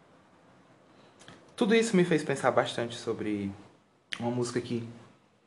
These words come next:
que eu conheci há um tempo, que é, que acho que é a melhor música do Twenty One Pilots, que chama Car Radio, que é uma música incrível. Que é assim, eu, eu não sou muito fã do Twenty One Pilots,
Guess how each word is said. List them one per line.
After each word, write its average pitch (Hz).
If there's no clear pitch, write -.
que -
eu 107
conheci 107
há 107
um 104
tempo, 120
que -
é, 131
que -
acho 156
que 262
é -
a 240
melhor 135
música 117
do 110
Twenty 104
One 98
Pilots, 92
que -
chama 104
Car 113
Radio, 90
que -
é 117
uma 120
música 113
incrível. 98
Que 175
é 196
assim, 202
eu, 156
eu 165
não 165
sou 156
muito 135
fã 131
do 117
Twenty 113
One 107
Pilots, 113